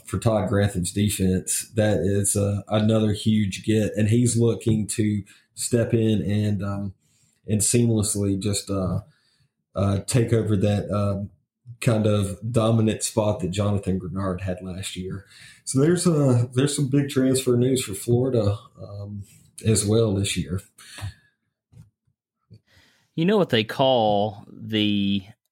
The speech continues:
Speaker 2: um, you know, number one, number one pick or, or just, you know, overall good player and he knows it? They, they call that the Tate Martell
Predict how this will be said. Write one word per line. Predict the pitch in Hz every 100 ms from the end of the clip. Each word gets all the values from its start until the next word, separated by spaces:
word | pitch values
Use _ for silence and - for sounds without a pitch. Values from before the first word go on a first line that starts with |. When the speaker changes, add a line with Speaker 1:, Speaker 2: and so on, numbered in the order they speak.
| _ -
Speaker 2:
um, | 98 90 87 90 95 _ _ _ _ 113 _ _ _ _ _ _ _ -
you | 113
know, | 95
number | 120 120
one, | 110 110 110 107 101 104
number | 123 127
one | 113 110
pick | 104 127 110 104 -
or, | 101 95
or | 107 107
just, | 104 104 - - - _ _
you | - 110
know, | 92
overall | 117 117 110 107
good | 101 113 98
player | 110 107 104
and | 101
he | 101
knows | 104 104 113
it? | - -
They, | 101
they | - 104
call | - 160 131
that | 110
the | 92
Tate | - 117
Martell | 92 95 - 113 98 87 92